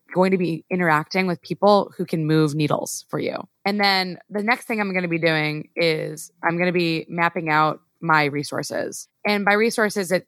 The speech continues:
it's like, I've got eight years of social capital that I haven't spent yet. So I need to write out, like, what does my network look like?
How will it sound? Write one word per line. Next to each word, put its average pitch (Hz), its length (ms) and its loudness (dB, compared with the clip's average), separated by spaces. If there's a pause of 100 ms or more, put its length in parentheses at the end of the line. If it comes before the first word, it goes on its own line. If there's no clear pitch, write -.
it's 185 180 -4
like, 170 320 0
I've 180 140 -4
got 220 260 2
eight 180 200 -2
years 165 280 2
of 151 100 -6
social 151 300 -4
capital 170 440 0
that 175 80 4
I 165 40 4
haven't 165 220 -4
spent - 300 -8
yet. - 320 -8
So 156 480 2 (100)
I 165 40 -2
need 180 220 -2
to 170 360 2 (100)
write 165 240 2
out, 156 300 4
like, 139 240 -4 (160)
what 180 220 4
does 202 120 2
my 196 100 2
network 170 320 2
look 160 160 -6
like? 156 360 2